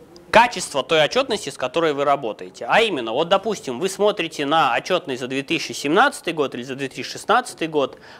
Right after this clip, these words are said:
а как часто эта отчетность пересматривалась? Может быть, компания в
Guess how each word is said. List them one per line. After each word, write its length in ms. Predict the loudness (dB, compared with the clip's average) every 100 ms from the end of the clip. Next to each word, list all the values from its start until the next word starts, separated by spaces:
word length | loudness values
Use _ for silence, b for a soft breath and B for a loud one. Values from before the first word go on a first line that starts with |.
| B
а 100 | 2
как 240 | 4 2
часто 320 | 4 2 2
эта 180 | 0 2
отчетность 440 | 2 0 -4 -6 -6
пересматривалась? 880 | -6 -4 0 0 -2 -14 -14 -16 -2
Может 300 | 2 2 2
быть, 160 | -4
компания 640 | 0 2 4 4 4 2 0
в 420 | 0 4 4 2